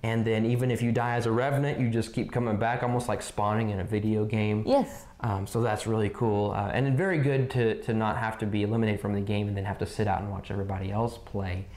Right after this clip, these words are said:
Speaker 2: Mm-hmm.
Speaker 1: You mentioned, um, I don't know if you mentioned it, but on the ca-, on the, at the beginning of your turn, you decide if you're gonna be active or if you're gonna be latent. And so
Speaker 2: And when you're latent, that's when you acquire most of your
Speaker 1: Right.
Speaker 2: gems.
Speaker 1: So you have to make that decision. Okay, this turn,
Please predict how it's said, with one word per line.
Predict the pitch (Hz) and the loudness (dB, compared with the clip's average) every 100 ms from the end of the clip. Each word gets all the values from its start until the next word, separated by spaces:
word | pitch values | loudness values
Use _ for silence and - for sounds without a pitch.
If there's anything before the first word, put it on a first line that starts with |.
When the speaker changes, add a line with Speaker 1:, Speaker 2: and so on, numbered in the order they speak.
| - | -4
Speaker 2:
Mm-hmm. | 208 208 196 190 - | -2 2 0 0 0
Speaker 1:
You | 147 | 2
mentioned, | 147 139 - 143 139 131 | 2 2 0 0 2 2
um, | 127 123 120 98 - - - - - - | 2 2 0 -2 -6 -12 -18 -20 -12 -4
I | |
don't | 151 | 0
know | 143 | 0
if | 139 | 2
you | 131 | 2
mentioned | 117 123 117 | 2 0 0
it, | 107 117 | 2 2
but | 127 | 2
on | 123 | 2
the | 120 | 0
ca-, | - 139 | -2 0
on | 127 117 | 2 2
the, | 107 101 | 2 0
at | - - - - | -4 -12 -16 -2
the | 127 | 2
beginning | 135 151 135 | 4 4 2
of | |
your | 123 | 0
turn, | - 147 | 0 2
you | 131 | 2
decide | 120 131 139 135 | 2 0 0 0
if | |
you're | 135 | 0
gonna | 127 | 0
be | 110 - - | 0 -2 -2
active | 135 147 - 151 143 | -4 -2 0 0 2
or | 123 | 0
if | 120 | 0
you're | 123 | 0
gonna | 131 113 | 2 2
be | 107 | 2
latent. | 104 117 151 175 - - - - - - - - - | 2 2 2 0 -2 -6 -16 -16 -16 -16 -16 -10 -2
And | 131 131 127 | 0 2 0
so | - 135 | 0 0
Speaker 2:
And | 123 117 | 2 4
when | 214 | 4
you're | 196 180 | 2 2
latent, | 180 185 180 170 | 0 -2 -2 -2
that's | 190 180 180 180 | 0 0 -2 -4
when | 165 | -4
you | 170 165 165 165 | -2 0 2 2
acquire | - - 185 165 160 | 0 -4 -4 -2 -2
most | 160 160 - | -4 -6 -4
of | 143 | 2
your | 135 | 2
Speaker 1:
Right. | 143 110 85 | 4 2 -2
Speaker 2:
gems. | 95 101 - | -6 -8 -6
Speaker 1:
So | - | -2
you | 202 | 2
have | 208 | 2
to | |
make | 185 185 | 2 2
that | 160 | 2
decision. | 143 214 185 127 - | 2 2 2 2 0
Okay, | 135 151 | 0 2
this | 143 175 - | 2 2 0
turn, | 147 123 139 | 2 2 2